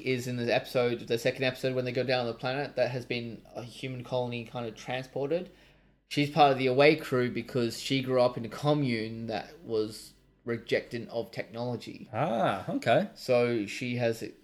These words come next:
Speaker 1: she works out there. So I thought they were gonna do this character moment for, like,
Speaker 2: For
Speaker 1: every
Speaker 2: each of
Speaker 1: single
Speaker 2: them.
Speaker 1: one of these bridge crew members.
Speaker 2: You just know when that actress read the script for that episode, she was so happy.
Speaker 1: Yeah, she's like, "Oh, I finally get to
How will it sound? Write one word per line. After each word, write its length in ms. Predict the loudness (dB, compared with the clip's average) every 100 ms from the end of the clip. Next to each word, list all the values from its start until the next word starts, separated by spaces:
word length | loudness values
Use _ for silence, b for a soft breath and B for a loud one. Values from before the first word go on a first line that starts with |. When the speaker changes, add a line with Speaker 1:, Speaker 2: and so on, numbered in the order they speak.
| _ _
Speaker 1:
she 220 | -10 -6
works 320 | -2 0 0
out 160 | -2 0
there. 240 | 0 0
So 260 | 0 0 0 4
I 140 | 2
thought 240 | 6 4
they 60 | 6
were 60 | 8
gonna 200 | 6 6
do 100 | 2
this 140 | 0
character 320 | 0 0 0
moment 340 | -2 -2 -2 -4
for, 160 | -2
like, 260 | 0 0 0
Speaker 2:
For 100 | 4
Speaker 1:
every 180 | 6 6
Speaker 2:
each 60 |
of 40 | 4
Speaker 1:
single 200 | 6 8
Speaker 2:
them. 60 |
Speaker 1:
one 100 | 8
of 80 | 8
these 200 | 6 4
bridge 500 | 0 -6 0 0 0
crew 240 | 2 4 6
members. 440 | 4 6 4 2
Speaker 2:
You 200 | 0 2
just 260 | 2 0 4
know 360 | 6 8 6 0 -10 -14 2
when 180 | 4 6
that 140 | 4
actress 420 | 0 -4 -8 -2
read 160 | 0 0
the 60 |
script 320 | -2 0 -2 0
for 100 | -2
that 140 | 0
episode, 420 | -2 -2 -2 -2
she 100 | -2
was 140 | -4 2
so 160 | 2
happy. 320 | 2 -2 -4 2
Speaker 1:
Yeah, 220 | 2 2
she's 80 | 0
like, 100 | 0
"Oh, 80 | 2
I 120 | 0
finally 480 | -2 -2 0 2 4
get 180 | 2 2
to 140 | -2